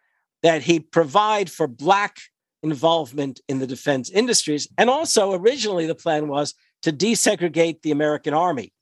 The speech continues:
mil-, the military generally, but the Army in particular, because blacks were limited in their roles in, in the, in the services, despite the fact that in every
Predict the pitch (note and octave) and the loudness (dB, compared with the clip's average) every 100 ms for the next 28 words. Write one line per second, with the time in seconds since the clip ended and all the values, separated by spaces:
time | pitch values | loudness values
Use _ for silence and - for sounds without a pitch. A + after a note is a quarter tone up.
0 | _ _ _ _ _ _ _ - D3+ F3+ | _ _ _ _ _ _ _ -6 -4 -4
1 | C#3+ D#3 D#3+ C3+ C#3+ A#2+ A2 E3 D3 B2+ | -2 0 0 0 -2 -2 0 -2 -2 -6
2 | A#2 A#2 C3+ C#3 C3+ B2 C3 - A#3+ - | -10 -8 -4 -2 -4 -6 -4 0 0 0
3 | A#2 G2+ _ _ _ - D3 E3+ E3+ C#3 | -6 -6 _ _ _ -6 2 4 2 0
4 | - E3+ F3 F3+ - E3+ D#3 G3 G3 D#3+ | -2 2 2 0 0 0 2 0 0 0
5 | D3+ - - D3+ C#3+ C#3+ C3+ D3 D3+ C#3+ | -2 -4 -2 -2 0 -2 -2 -2 -2 -2
6 | B2 C3 - C3 B2 C3 C3 B2 - A#3+ | -6 -12 -8 -6 -6 -8 -8 -2 2 2
7 | A3 - D#3+ - C#3 - F3+ - E3+ D#3+ | 0 -4 -4 -4 -2 2 0 0 -4 -2
8 | D3 - C3+ D3+ C#3 C#3+ | -2 -4 -2 -2 -2 -6